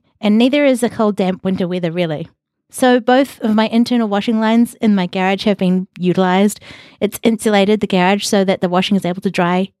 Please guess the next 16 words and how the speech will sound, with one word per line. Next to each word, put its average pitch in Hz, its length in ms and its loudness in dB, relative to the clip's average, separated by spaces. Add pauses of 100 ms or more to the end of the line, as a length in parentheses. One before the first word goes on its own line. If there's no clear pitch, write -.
in 196 140 2
there 185 260 2
with 202 360 -4 (120)
whatever 202 260 0
warmth 190 500 -6 (240)
is 233 380 2 (300)
garnered 196 420 0
by 190 140 -2
the 190 100 -2
day. 180 320 -4 (260)
It 226 60 -2
just 262 180 0
takes 220 220 0
a 208 40 -4
bit 185 120 -4
longer. 170 400 -4